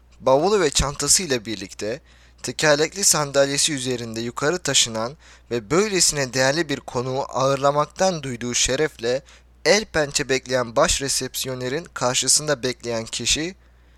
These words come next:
büyük anneydi. Evet, bu oydu. Ta kendisi.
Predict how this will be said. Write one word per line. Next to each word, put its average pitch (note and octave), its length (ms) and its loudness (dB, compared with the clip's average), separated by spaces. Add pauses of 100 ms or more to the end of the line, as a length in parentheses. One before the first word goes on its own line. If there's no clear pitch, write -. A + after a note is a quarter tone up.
(420)
büyük G#3 240 0
anneydi. A2 600 0 (800)
Evet, F#3+ 440 4 (100)
bu F#3 240 8
oydu. C#3+ 340 4 (400)
Ta A#3+ 140 6
kendisi. B2+ 600 4